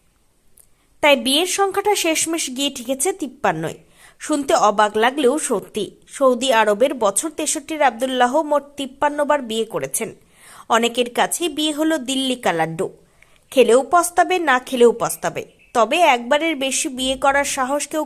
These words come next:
খুব একটা দেখান না। এদের সবাইকে বলে বলে গোল দেবেন আবু আব্দুল্লাহ, বয়স তেষট্টি। এর মধ্যেই তিপ্পান্ন বার বিয়ে করেছেন তিনি,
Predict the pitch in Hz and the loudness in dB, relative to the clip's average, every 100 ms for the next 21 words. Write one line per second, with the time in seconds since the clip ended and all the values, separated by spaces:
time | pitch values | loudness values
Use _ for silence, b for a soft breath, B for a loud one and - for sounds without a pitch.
0 | 302 262 247 240 311 240 175 185 165 165 | -6 -6 -4 -2 -2 -2 -4 -6 -6 -8
1 | - B B B 254 240 277 - 220 254 | -12 B B B -2 0 0 2 2 2
2 | 285 339 262 254 254 277 311 247 233 226 | 0 -2 0 2 2 0 -4 0 2 2
3 | 220 285 285 226 262 - 220 277 277 226 | 2 2 4 0 -2 -2 -2 -2 -2 -2
4 | 208 214 185 160 165 165 _ - B B | 0 0 0 0 -4 -14 _ -20 B B
5 | 214 220 233 302 - 240 202 - 151 - | 2 4 4 2 -2 -4 -4 -8 -14 -16
6 | _ b b b b - 285 269 285 277 | _ b b b b 4 4 4 0 2
7 | 339 403 330 - 339 320 320 320 247 277 | 2 2 0 0 0 2 2 2 0 -4
8 | 277 254 - 196 180 190 | -2 -2 -2 -6 -4 -6